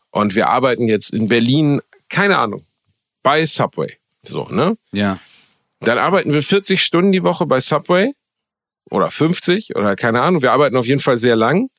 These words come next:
Speaker 1: jeden Tag, um unser Geld zu verdienen. Und was machst du dann so? Ja, klar, du kannst mal in einen Club gehen oder eine Bar, aber du lernst höchstens die Leute auf deiner Arbeit kennen,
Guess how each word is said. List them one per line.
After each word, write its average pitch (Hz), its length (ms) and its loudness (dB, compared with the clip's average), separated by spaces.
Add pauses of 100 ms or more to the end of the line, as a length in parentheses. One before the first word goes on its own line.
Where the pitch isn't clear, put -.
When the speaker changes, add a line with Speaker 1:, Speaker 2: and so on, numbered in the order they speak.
(440)
Speaker 1:
jeden 147 260 0
Tag, 139 340 0
um 139 100 0
unser 120 220 0
Geld 110 200 0
zu - 120 -10
verdienen. 175 480 -2 (920)
Und 139 520 2 (960)
was 113 260 -4
machst 131 240 0
du 151 60 0
dann 156 260 0
so? 95 240 0
Ja, 113 240 -2
klar, 190 260 -2
du 110 60 -2
kannst 117 300 -4
mal 113 180 0
in 95 100 -2
einen 101 60 -4
Club 160 300 -4
gehen 143 280 0
oder 113 140 -2
eine 101 160 -2
Bar, 131 460 0
aber 101 380 -2 (100)
du - 80 -8
lernst 120 340 -2
höchstens 160 380 -2
die 151 100 -4
Leute 135 320 0
auf 110 80 -4
deiner 110 260 -4
Arbeit 131 360 -2
kennen, 185 340 -2